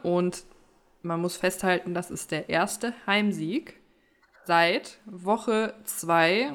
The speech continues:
der Saison zwanzig zweiundzwanzig, wo die Centurions zu Hause gegen die Tirol Raiders gewonnen haben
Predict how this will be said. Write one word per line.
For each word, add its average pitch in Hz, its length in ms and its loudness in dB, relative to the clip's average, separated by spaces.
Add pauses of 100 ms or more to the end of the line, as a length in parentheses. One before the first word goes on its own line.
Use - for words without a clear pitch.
der 180 440 2
Saison 170 680 0
zwanzig 190 640 -2
zweiundzwanzig, 185 1000 0 (680)
wo 180 220 2
die 185 100 0
Centurions 180 840 2 (100)
zu 175 220 -4
Hause 170 380 2
gegen 175 400 4
die 165 160 -4
Tirol 214 600 0
Raiders 170 640 0 (100)
gewonnen 160 460 -4
haben 175 420 2